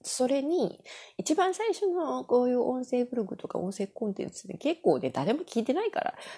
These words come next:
と思うんですよね。あの、ま、も-、もちろんもうそ-、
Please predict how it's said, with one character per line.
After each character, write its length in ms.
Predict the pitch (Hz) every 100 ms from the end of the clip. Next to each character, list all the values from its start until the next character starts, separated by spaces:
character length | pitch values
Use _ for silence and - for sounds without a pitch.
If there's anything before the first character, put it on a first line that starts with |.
| -
と 100 | -
思 180 | 185 262
う 80 | 254
ん 40 |
で 60 | 196
す 180 | -
よ 80 | -
ね。 200 | 143 - - - -
あ 80 | 180
の、 400 | 170 160 151 - _ _ _ _ _ _ -
ま、 100 | 254
も-、 200 | 262 -
も 140 | 247 277
ち 120 | 359
ろ 120 | 254
ん 80 | 226
も 160 | 214
う 40 | 196
そ-、 300 | 240 -